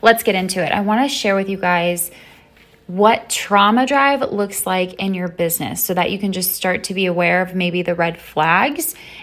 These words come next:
and we can start to shift out of it. So right now, I'm actually gonna share with you five different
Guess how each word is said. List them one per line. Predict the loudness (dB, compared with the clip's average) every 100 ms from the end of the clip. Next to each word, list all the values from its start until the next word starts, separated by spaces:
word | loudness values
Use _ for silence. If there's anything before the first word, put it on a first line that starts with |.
| -4
and | -2 0
we |
can | -2 0
start | -2 -2
to | -6
shift | -4 -2 -2 -4
out | -2 0
of | 0
it. | -2 -2
So | -2 2
right | 2
now, | 2 0
I'm | 2
actually | 0 0 -2
gonna | -2 0
share | 0 0
with | 0 -4
you |
five | -8 0 2 4 0 0
different | -4 -2 -2 -2 -4